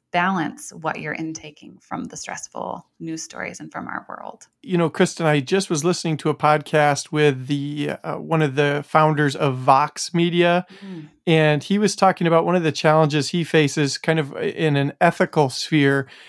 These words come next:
Speaker 2: was, you know, you used to subscribe to a newspaper, say, and you are already kind of bought into a particular voice. And so there's not as much of a need to sensationalize or to use these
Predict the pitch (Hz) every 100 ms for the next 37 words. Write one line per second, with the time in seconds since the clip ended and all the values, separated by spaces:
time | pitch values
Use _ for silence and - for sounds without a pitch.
0 | - - 156 151 147 131 - 202 170 160
1 | 156 147 156 175 262 - 185 160 170 139
2 | - 170 170 170 160 - 151 139 151 156
3 | - 147 139 147 131 156 143 143 139 -
4 | - - - 160 151 147 147 143 - _
5 | - 165 208 214 185 165 170 180 185 180
6 | 170 - 165 151 151 160 175 190 175 156
7 | 147 - 160 156 - 151 - 151 156 147
8 | 131 156 170 185 - 175 156 - 165 165
9 | 160 - _ - 165 165 151 - 165 208
10 | 240 180 185 - 151 151 156 160 151 147
11 | - _ _ _ _ - 175 156 - 165
12 | 143 170 165 - 160 156 156 156 151 -
13 | 160 151 156 160 135 156